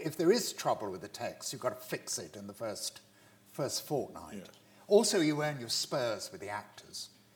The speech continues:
Speaker 1: If, if you realise that a particular thing is, you know, you, you, you,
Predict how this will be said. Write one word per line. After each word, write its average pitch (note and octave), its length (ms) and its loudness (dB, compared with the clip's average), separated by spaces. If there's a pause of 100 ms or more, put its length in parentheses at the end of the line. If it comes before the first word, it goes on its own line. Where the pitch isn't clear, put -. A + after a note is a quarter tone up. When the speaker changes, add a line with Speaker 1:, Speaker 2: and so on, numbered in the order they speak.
(140)
Speaker 1:
If, A#2+ 180 -10
if B2+ 220 -4
you C#3 100 -2
realise C3+ 560 -2
that G#2 180 -12
a A#2 60 -8
particular - 540 -12
thing A2+ 260 -12
is, - 140 -18 (640)
you A#2 60 -8
know, G#2+ 100 -6 (120)
you, B2+ 220 -8
you, C3+ 100 -6 (200)
you, B2+ 160 -6